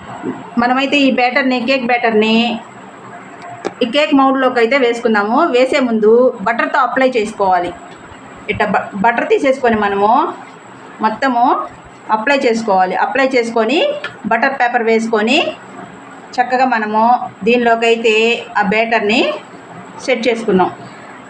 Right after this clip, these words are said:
నా దగ్గర రకరకాల మౌల్డ్స్ ఉంటాయని నేను కేక్ వీడియోస్ చేస్తూనే ఉన్నాను కదండి, రెండైతే పెట్టాను. ఆ రెండు వీడియోస్లో కూడా చెప్తూనే ఉన్నాను, నా దగ్గర మౌల్డ్స్ మనకు కావాల్సిన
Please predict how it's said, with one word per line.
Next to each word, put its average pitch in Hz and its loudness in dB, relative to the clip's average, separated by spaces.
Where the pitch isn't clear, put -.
నా 226 4
దగ్గర 233 0
రకరకాల 233 2
మౌల్డ్స్ 247 2
ఉంటాయని 208 0
నేను 202 4
కేక్ 262 2
వీడియోస్ 240 2
చేస్తూనే 226 2
ఉన్నాను 202 0
కదండి, 196 2
రెండైతే 220 2
పెట్టాను. 226 -2
ఆ 202 2
రెండు 220 0
వీడియోస్లో 226 0
కూడా 202 2
చెప్తూనే 226 0
ఉన్నాను, 202 2
నా 220 0
దగ్గర 208 0
మౌల్డ్స్ 240 2
మనకు 208 0
కావాల్సిన 240 2